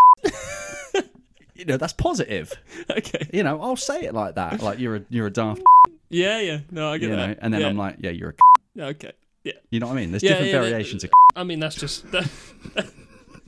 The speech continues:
Speaker 2: you know what you're doing.
Speaker 1: Yeah, I know. <laughs>
Speaker 2: Right, anyway. <laughs> What are we talking about today, bro?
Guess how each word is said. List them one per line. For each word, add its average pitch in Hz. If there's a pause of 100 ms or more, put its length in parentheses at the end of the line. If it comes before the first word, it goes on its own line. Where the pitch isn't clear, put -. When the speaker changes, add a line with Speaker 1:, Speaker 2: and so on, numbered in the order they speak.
(520)
Speaker 2:
you 185
know 180
what 139
you're 143
doing. 143
Speaker 1:
Yeah, 185
I 180
know. 214 (640)
<laughs> - (1500)
Speaker 2:
Right, 190
anyway. 180
<laughs> - (1080)
What 202
are 190
we 175
talking 156
about 139
today, 135
bro? 139